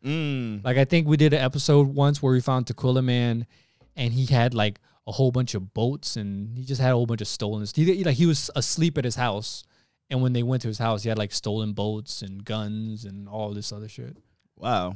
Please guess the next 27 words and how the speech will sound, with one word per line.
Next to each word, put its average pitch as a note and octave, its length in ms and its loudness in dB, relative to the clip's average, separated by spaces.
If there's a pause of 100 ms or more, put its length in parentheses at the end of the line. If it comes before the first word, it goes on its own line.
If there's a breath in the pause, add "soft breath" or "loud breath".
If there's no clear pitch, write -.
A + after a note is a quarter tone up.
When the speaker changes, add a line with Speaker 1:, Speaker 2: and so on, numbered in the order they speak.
Speaker 2:
Yeah. G#2+ 200 -16
So B2+ 180 2
that, D3 220 6
so D3 100 6
I've C#3+ 80 8
been C#3+ 120 4
on C#3 160 4
my A#2+ 280 4
Tequila A#2 420 -4
Man G#2 360 -2
news G#2 260 -2
feed G#2 300 -6
lately. A2 320 -8 (100)
Speaker 1:
That A2 280 -10
is E2 520 -14 (240)
wild. G2 500 -6 (120)
The F2+ 80 -10
wilding A2 340 2
out F#2+ 140 -4
there G2 100 -4
in F2+ 60 -6
Tequila. F#2+ 480 -4 (340)
Speaker 2:
Yeah, C3 220 4
man. A2+ 320 2
What's, - 360 -4
I B2 80 -8
mean, G#2 580 -2